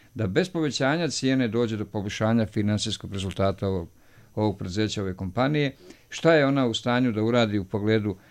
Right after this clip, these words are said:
investiranja u narednom vremenskom periodu, koje radnje ona može sama, koje radnje očekuje da preduzme za nju Republika Srpska ili koje pogodnosti treba da stvori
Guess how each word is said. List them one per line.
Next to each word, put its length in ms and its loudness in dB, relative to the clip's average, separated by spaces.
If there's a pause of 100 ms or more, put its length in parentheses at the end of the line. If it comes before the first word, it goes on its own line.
(240)
investiranja 800 6
u 120 -2
narednom 360 2
vremenskom 420 -4
periodu, 480 -2 (320)
koje 240 6
radnje 320 4
ona 220 2
može 260 0
sama, 420 2 (340)
koje 360 6
radnje 320 6
očekuje 460 2
da 100 0
preduzme 400 0
za 140 0
nju 180 0
Republika 460 0
Srpska 260 -2
ili 100 2
koje 180 4
pogodnosti 520 0
treba 200 -2
da 100 -4
stvori 360 -4